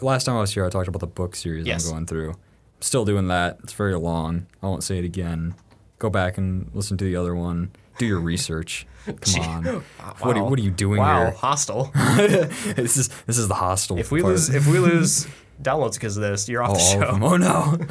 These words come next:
Speaker 1: <laughs> Oh, no. Never invited back. Um, oh, I will. Oh, Battlefront two. I assume a lot of people have. It got, got a lot of bad, bad flack
Speaker 2: Oh,
Speaker 1: 'cause
Speaker 2: yeah.
Speaker 1: of all the E A stuff, which is pretty bad
Speaker 2: We've
Speaker 1: stuff.
Speaker 2: talked about it
Speaker 1: Oh, you
Speaker 2: at
Speaker 1: did?
Speaker 2: length, yeah.
Speaker 1: Oh.
Speaker 2: Here. Video Game Donkey released a review today.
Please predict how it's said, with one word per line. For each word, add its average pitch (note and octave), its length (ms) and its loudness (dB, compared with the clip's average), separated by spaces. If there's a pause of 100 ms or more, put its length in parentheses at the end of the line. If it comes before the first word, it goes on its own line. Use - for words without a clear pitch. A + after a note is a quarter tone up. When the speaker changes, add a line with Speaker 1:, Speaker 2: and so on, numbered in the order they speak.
Speaker 1:
<laughs> F3 260 2
Oh, E3 60 2
no. D#3+ 260 2 (220)
Never D3+ 240 2
invited C3 340 2
back. B2 300 -2 (360)
Um, C3+ 460 4 (540)
oh, A#2 180 -4
I A2+ 80 -2
will. G2+ 220 -4
Oh, B2 240 2
Battlefront A#2+ 580 -2
two. F3 320 0 (260)
I G#2 120 0
assume G#2+ 400 0
a G#2+ 40 0
lot G#2+ 120 2
of G2+ 60 -4
people A2+ 200 -6
have. A#2 100 -4
It A#2+ 60 -6
got, D3 220 0
got D3 140 -2
a A#2 40 0
lot G#2+ 300 2
of G2 140 -4
bad, A2+ 500 0 (240)
bad A2 240 -2
flack A#2 480 0
Speaker 2:
Oh, C#3 120 0
Speaker 1:
'cause A2+ 100 4
Speaker 2:
yeah. G#2+ 100 2
Speaker 1:
of G2+ 80 2
all G2 40 2
the G2+ 160 -2
E A2+ 180 0
A G#2 260 2
stuff, G#2 460 0
which F2+ 160 -4
is A#2+ 100 0
pretty G#2+ 220 -2
bad F#2 380 -2
Speaker 2:
We've D3+ 160 4
Speaker 1:
stuff. C#3+ 60 0
Speaker 2:
talked C3 240 2
about A2 320 0
it G2+ 220 -6
Speaker 1:
Oh, A2 100 0
you G2+ 140 2
Speaker 2:
at A#2 60 2
Speaker 1:
did? G#2 180 2
Speaker 2:
length, G2+ 340 -2
yeah. G2+ 400 -2
Speaker 1:
Oh. F2+ 320 0
Speaker 2:
Here. F2 380 0 (100)
Video C#3 240 2
Game C#3 220 4
Donkey C#3 300 2
released B2 340 -2
a - 40 -2
review A#2 300 -2
today. A#2+ 460 0